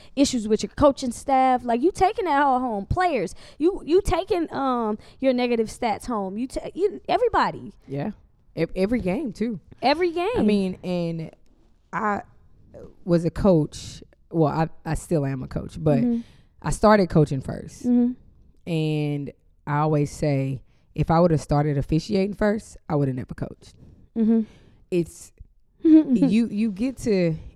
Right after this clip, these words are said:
Speaker 2: impact and grow the game, but also be detached from
Speaker 1: Yeah.
Speaker 2: the game. And so it's, it's a different,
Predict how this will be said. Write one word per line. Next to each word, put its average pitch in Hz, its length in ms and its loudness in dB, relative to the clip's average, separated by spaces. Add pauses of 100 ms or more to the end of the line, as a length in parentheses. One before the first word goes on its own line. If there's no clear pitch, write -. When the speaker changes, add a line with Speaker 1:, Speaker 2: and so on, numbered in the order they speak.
Speaker 2:
impact 160 600 -4
and 147 140 -2
grow 147 220 4
the 156 100 0
game, 156 580 -2 (680)
but 160 240 4
also 151 400 2
be 147 200 -2
detached - 960 -6 (200)
from 226 100 -2
Speaker 1:
Yeah. - 160 2
Speaker 2:
the 139 80 -2
game. - 460 -16 (520)
And 160 160 -6
so 139 580 2 (1000)
it's, - 360 -10
it's 175 180 -4
a 214 80 4
different, 175 880 -2